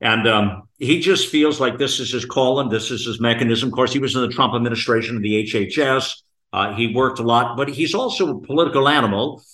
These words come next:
talks a lot of stuff as a doc and covid, but very much a political animal. And, uh,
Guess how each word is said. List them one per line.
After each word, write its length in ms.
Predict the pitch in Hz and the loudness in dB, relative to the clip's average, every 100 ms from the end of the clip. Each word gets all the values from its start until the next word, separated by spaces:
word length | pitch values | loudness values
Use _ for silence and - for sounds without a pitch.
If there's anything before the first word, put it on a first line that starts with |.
| _ - | _ -4
talks 280 | 135 156 135 | 0 0 2
a 40 | |
lot 220 | 127 139 | 2 2
of 100 | 135 | 0
stuff 300 | - 135 147 | 0 -2 -2
as 100 | 107 | -4
a 60 | 104 | -2
doc 360 | 117 113 143 | 2 2 2
and 140 | 110 107 | -2 -4
covid, 260 | 147 170 | -2 -2
but 240 | 120 123 117 | -4 -6 -4
very 220 | 143 156 | 0 2
much 220 | 120 117 | 2 0
a 60 | 113 | -4
political 420 | 101 101 92 90 | -2 -4 -4 -2
animal. 440 | 90 92 104 117 - - - _ - | -2 -2 -4 -6 -14 -20 -20 _ 0
And, 380 | 117 120 123 120 | 4 4 4 4
uh, 460 | 120 120 120 113 | 2 2 0 -4